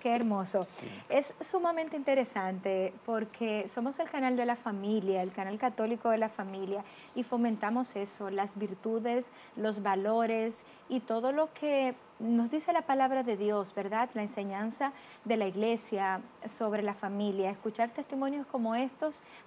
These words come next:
Speaker 1: de verdad que nos edifican. Nos vamos a ir brevemente a una pausa y cuando regresemos vamos a hablar un poquito de los retos, de esos momentos duros, esos momentos difíciles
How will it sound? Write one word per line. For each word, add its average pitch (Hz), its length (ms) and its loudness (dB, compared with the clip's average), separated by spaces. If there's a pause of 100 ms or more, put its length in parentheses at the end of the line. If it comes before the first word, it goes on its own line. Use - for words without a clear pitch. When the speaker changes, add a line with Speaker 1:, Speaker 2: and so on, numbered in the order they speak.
Speaker 1:
de 226 140 0
verdad 208 280 2
que 254 120 0
nos 247 220 0
edifican. 196 680 -2 (440)
Nos 240 200 4
vamos 320 320 2
a 302 140 2
ir 311 160 0 (380)
brevemente 226 640 6 (200)
a 240 120 8
una 240 180 6
pausa 190 380 2
y - 20 -4
cuando 302 260 0
regresemos 262 680 0 (300)
vamos 240 180 6
a 294 40 0
hablar 285 200 0
un 285 80 -4
poquito 262 340 -2
de 254 120 2
los 220 160 -6
retos, 202 460 -2
de 208 40 0
esos 254 220 0
momentos 247 480 2
duros, 196 420 -2 (240)
esos 226 180 -2
momentos 269 440 4
difíciles 196 760 -2